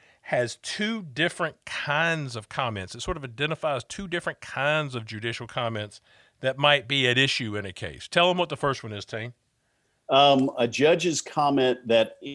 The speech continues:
Speaker 2: any fact has or has not been proved in a criminal case.
Speaker 1: All right, Tane, you're the grammar police.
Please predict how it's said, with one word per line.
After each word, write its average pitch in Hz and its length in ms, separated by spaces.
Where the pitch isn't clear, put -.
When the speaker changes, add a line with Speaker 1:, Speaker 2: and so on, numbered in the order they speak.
Speaker 2:
any 135 260
fact 123 540
has 135 800
or 104 240
has 135 400
not 117 320
been 110 240
proved 120 500
in 95 120
a 92 40
criminal 98 400
case. - 500
Speaker 1:
All 151 60
right, 143 160
Tane, 123 340
you're 160 300
the 190 80
grammar 131 400
police. 92 540